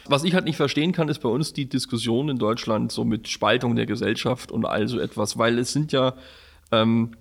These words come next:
oder anders formuliert, ich habe letztlich einen Kommentar gelesen, äh, der so in die Richtung gegangen ist mit, es ist jetzt mal, es ist jetzt mal genug, dass die Geimpften, sag ich mal, die Ruhigen sind und die Impfskeptiker auf die Straße gehen und ihren Zorn irgendwie preisgeben.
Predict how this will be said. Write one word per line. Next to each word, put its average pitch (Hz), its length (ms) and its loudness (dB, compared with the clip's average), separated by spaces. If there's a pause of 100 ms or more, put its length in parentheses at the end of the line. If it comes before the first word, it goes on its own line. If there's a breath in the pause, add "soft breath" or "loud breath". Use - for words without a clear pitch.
(480)
oder 113 180 2
anders 131 160 2
formuliert, 127 320 2
ich 120 80 -2
habe 143 120 2
letztlich 123 200 0
einen 117 80 2
Kommentar 127 800 4
gelesen, 127 640 2
äh, 120 180 4
der 120 260 2
so 117 280 2
in 123 140 2
die 120 60 2
Richtung 127 220 -2
gegangen 120 360 0
ist 110 120 -2
mit, 123 200 0
es - 160 -4
ist 135 200 -4
jetzt 139 220 -2
mal, 113 380 2 (720)
es 117 160 -2
ist 151 140 -2
jetzt - 160 -4
mal 120 200 2
genug, 117 460 0 (400 loud breath)
dass 127 200 2
die 123 120 -4
Geimpften, 151 880 2
sag 127 200 -4
ich 120 100 -6
mal, 117 160 4
die 117 140 0
Ruhigen 131 420 2
sind 156 300 0
und 127 300 0
die 117 140 2
Impfskeptiker 143 1000 0
auf 117 160 0
die - 100 -6
Straße 131 400 0
gehen 127 320 -2
und 120 380 -2
ihren 117 240 0
Zorn 127 420 0
irgendwie 131 520 -2
preisgeben. 123 800 -2